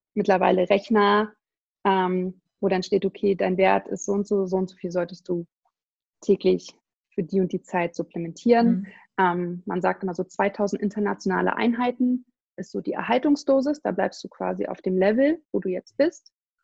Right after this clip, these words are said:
Speaker 1: Und alles, was du höher supplementierst, da geht halt der Wert nach oben.
Speaker 2: Ja.
Speaker 1: Also ich hatte schon alles. Ich habe teilweise zehntausend internationale Einheiten am Tag supplementiert, habe den damit auf sechzig bekommen und bin dann auf zweitausend Einheiten runtergegangen und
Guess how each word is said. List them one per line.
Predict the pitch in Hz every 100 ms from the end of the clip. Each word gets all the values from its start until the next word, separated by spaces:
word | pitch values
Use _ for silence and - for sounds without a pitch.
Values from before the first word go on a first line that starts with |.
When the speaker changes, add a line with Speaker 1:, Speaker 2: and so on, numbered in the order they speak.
| _ _ -
Speaker 1:
Und | 196
alles, | - 185 -
was | 180
du | -
höher | 170 196 196
supplementierst, | 185 - 185 180 190 180 -
da |
geht | 165 180 -
halt | 170
der | 170 165
Wert | 170 -
nach | -
oben. | - 175 240 - _ _ _ _
Speaker 2:
Ja. | 226 196 -
Speaker 1:
Also | 175 - - _
ich | 202 226
hatte | 214
schon | 185 190
alles. | 180 170
Ich | 196
habe | 208 -
teilweise | - 190 180 185
zehntausend | - 196 196 247 247 240 240
internationale | 240 247 233 233 240 233 226
Einheiten | - 233 240 233 -
am | 220
Tag | - 233 -
supplementiert, | 226 - 233 226 - 254 254 _ _ _ _ _ -
habe | -
den | 190
damit | 180 185 -
auf | -
sechzig | 220 247 - -
bekommen | 233 - 226
und | 214
bin | 190 185
dann | 175
auf | -
zweitausend | _ - - 175 170 -
Einheiten | 170 175 -
runtergegangen | 175 240 233 196 190 185 180
und | - 165